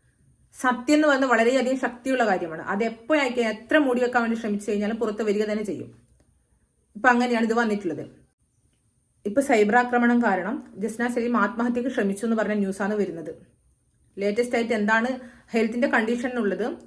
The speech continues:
നമുക്ക് വിശ്വസിക്കാൻ പറ്റുന്ന വിധത്തിലുള്ള ഒരു റിപ്പോർട്ടും വന്നിട്ടില്ല. കൂടുതലെന്ന് പറയുന്നത് ആർ എസ് എസുകാർക്ക് തന്നെ ഇവരിൽ സംശയം ഉണ്ടായിട്ട്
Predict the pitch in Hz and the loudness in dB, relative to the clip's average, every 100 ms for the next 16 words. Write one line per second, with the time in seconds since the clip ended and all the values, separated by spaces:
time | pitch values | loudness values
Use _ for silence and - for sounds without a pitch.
0 | - - 233 247 247 - 240 - 285 269 | -14 -4 -2 -2 -2 0 -2 0 0 2
1 | 240 240 247 226 233 233 247 233 254 226 | 0 2 2 2 2 0 2 0 -2 -2
2 | 208 247 202 196 165 139 - - _ _ | -2 -2 -2 -2 -6 -8 -10 -20 _ _
3 | _ _ _ _ _ _ _ _ _ _ | _ _ _ _ _ _ _ _ _ _
4 | _ _ _ _ _ _ _ _ _ _ | _ _ _ _ _ _ _ _ _ _
5 | _ - 262 269 302 311 294 240 220 196 | _ -2 0 2 4 4 4 4 2 0
6 | 196 - 226 269 269 - 277 262 269 269 | 0 2 2 2 -2 0 2 2 0 0
7 | 277 240 240 269 - - 226 214 247 226 | 2 2 0 -2 -6 -2 -2 0 2 2
8 | 196 170 160 | 2 -2 -4